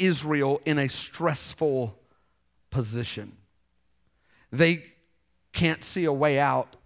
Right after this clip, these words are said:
of their problem. They are facing an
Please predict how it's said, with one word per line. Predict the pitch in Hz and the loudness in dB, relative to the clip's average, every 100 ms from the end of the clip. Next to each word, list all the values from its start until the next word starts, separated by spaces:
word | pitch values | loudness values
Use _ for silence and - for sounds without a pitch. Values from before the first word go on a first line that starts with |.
| _ _ | _ _
of | 143 131 | 0 0
their | 117 127 123 120 _ _ _ _ _ | 0 -2 -2 -8 _ _ _ _ _
problem. | - 139 120 113 101 95 _ _ _ _ _ _ | -4 0 0 -2 -10 -14 _ _ _ _ _ _
They | 170 151 | 2 2
are | 143 | 2
facing | - 185 180 165 175 156 156 - | 0 2 2 -2 -4 -4 -4 -4
an | 139 | -6